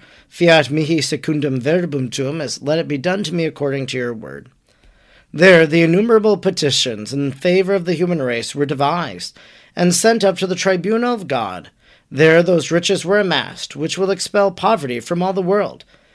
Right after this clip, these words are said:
if men will enter into commerce with it. There also is the armory against the demons and all vices.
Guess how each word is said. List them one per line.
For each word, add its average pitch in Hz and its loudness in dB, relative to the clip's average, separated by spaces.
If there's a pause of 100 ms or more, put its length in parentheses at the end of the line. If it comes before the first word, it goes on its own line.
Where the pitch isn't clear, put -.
(180)
if 170 -4
men 233 2
will 214 2
enter 208 0
into 196 0
commerce 143 -4
with 185 -2
it. 123 -4 (320)
There 147 4
also 151 2 (480)
is 147 -2
the 180 4
armory 156 2
against 143 -2
the 160 -2
demons 135 0
and 143 -4
all 147 2
vices. 139 -6